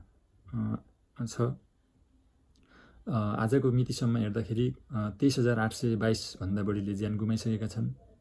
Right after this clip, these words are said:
स्पेनमा, जसमा एक्काइस वर्षका फुटबल कोचदेखि लिएर, अ, अ, युवादेखि लिएर वृद्धहरू छ र केही सङ्ख्या वृद्ध, वृद्धहरूको बढी छ स्पेनको हकमा।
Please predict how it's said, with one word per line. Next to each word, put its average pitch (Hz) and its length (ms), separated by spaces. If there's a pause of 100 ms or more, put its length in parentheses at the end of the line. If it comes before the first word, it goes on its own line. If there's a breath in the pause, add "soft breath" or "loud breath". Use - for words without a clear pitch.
(100)
स्पेनमा, 117 380
जसमा 101 440 (560 loud breath)
एक्काइस 110 360
वर्षका 107 540 (340 soft breath)
फुटबल 120 280
कोचदेखि 113 520
लिएर, 107 300 (760)
अ, 120 100 (1200 soft breath)
अ, 117 480
युवादेखि 131 420
लिएर 117 400 (200)
वृद्धहरू 120 440
छ - 100
र 123 180
केही 147 200
सङ्ख्या 131 320
वृद्ध, 123 440 (280)
वृद्धहरूको 117 500
बढी 117 220
छ - 140 (400)
स्पेनको 110 440
हकमा। 110 200